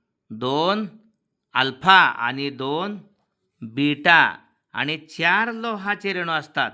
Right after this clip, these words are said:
आपण आत्ता म्हटलं, ही म्हणजे लोह आणि ग्लोबिन म्हणजे प्रथिने. लोह या ठिकाणी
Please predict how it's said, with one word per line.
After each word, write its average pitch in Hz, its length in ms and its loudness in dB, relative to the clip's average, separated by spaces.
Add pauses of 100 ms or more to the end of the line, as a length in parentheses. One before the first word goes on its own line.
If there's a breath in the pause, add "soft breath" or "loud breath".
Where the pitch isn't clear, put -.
(960)
आपण 110 220 -8
आत्ता 151 260 -6
म्हटलं, 175 400 -6
ही 135 180 -8
म्हणजे 151 440 -8
लोह 139 260 -8
आणि 151 220 -4
ग्लोबिन 127 720 -8
म्हणजे 131 400 -6
प्रथिने. 143 600 -8 (640)
लोह 131 400 -6 (1000)
या 127 160 2
ठिकाणी 139 640 0